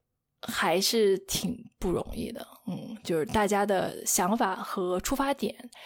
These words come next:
都跟你一开始就凭一个 idea，然后刷刷融资，融好几百万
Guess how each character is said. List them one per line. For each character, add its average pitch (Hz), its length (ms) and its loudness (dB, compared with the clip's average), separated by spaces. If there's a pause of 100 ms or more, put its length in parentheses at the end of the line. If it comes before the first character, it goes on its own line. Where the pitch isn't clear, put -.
(160)
都 214 140 4
跟 233 480 4
你 196 140 2
一 208 80 2
开 240 200 4
始 220 300 2
就 196 320 4 (200)
凭 202 200 4
一 208 60 2
个 220 80 4
idea， 202 400 4
然 170 280 2
后 175 300 2
刷 214 220 2
刷 202 180 4
融 196 240 4
资， 208 280 4
融 190 180 2
好 196 120 2
几 196 100 2
百 190 180 0
万 180 280 2